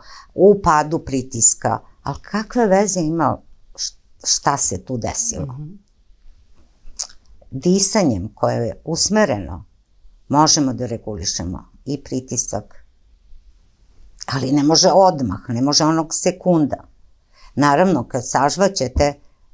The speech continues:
Speaker 1: lek koji će oboriti pritisak, a šta se posle dešava?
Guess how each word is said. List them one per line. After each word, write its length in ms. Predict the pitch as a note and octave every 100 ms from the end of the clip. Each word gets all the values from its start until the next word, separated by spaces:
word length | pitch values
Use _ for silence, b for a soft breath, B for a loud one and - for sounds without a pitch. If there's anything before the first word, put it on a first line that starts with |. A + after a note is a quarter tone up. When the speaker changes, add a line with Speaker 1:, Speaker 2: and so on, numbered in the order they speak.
| -
Speaker 1:
lek 480 | C#3 F3 B2+ - - - _ _ -
koji 220 | C3+ B2
će 180 | - C3
oboriti 600 | C3 C#3 F3 G3 - - - -
pritisak, 800 | C3 B2+ B2+ A2 - D3+ E3+ - _ _ - - _ - -
a 100 | -
šta 180 | D3
se 220 | D3+ - -
posle 320 | F3+ F3+ -
dešava? 460 | A#2 - - -